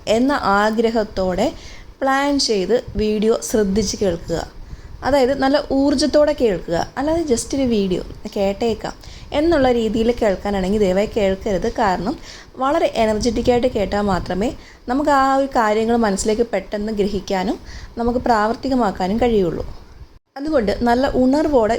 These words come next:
വീഡിയോ കേൾക്കുക. ആദ്യം നിങ്ങൾ ചെയ്യേണ്ടത്, നിങ്ങൾ ഏത് പരീക്ഷയ്ക്കാണ് തയ്യാറെടുക്കുന്നത്, അതിന് എത്ര പേര് തയ്യാറെടുക്കുന്നുണ്ടാവും,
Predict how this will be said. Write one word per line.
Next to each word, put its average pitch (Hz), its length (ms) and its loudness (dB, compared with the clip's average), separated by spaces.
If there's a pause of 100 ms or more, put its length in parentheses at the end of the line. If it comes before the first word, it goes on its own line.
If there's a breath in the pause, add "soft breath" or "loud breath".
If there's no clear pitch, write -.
വീഡിയോ 202 260 2
കേൾക്കുക. 165 300 -2 (880 soft breath)
ആദ്യം 339 300 2
നിങ്ങൾ 269 160 4 (100)
ചെയ്യേണ്ടത്, 233 440 2 (220)
നിങ്ങൾ 285 160 0 (200)
ഏത് 247 260 2 (120)
പരീക്ഷയ്ക്കാണ് 208 720 0 (100)
തയ്യാറെടുക്കുന്നത്, 196 960 0 (720 loud breath)
അതിന് 262 200 2 (120)
എത്ര 330 460 -2
പേര് 208 380 4 (380)
തയ്യാറെടുക്കുന്നുണ്ടാവും, 202 1400 0